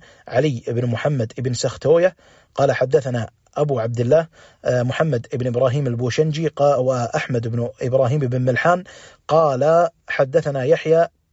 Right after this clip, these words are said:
بن بكير قال حدثنا الليث عن عقيل عن ابن شهاب قال: أخبرني أنس بن مالك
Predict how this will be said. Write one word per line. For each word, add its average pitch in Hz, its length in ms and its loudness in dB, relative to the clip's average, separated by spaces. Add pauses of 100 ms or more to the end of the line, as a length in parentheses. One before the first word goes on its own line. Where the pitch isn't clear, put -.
بن 143 200 -2
بكير 127 360 -4 (280)
قال 156 160 2
حدثنا 151 380 0
الليث 156 360 0
عن 131 160 -4
عقيل 151 380 0 (240)
عن 143 140 0
ابن 160 180 0
شهاب 160 360 2
قال: 160 300 0
أخبرني 151 600 0
أنس 151 220 -2
بن 131 200 -6
مالك 160 560 -2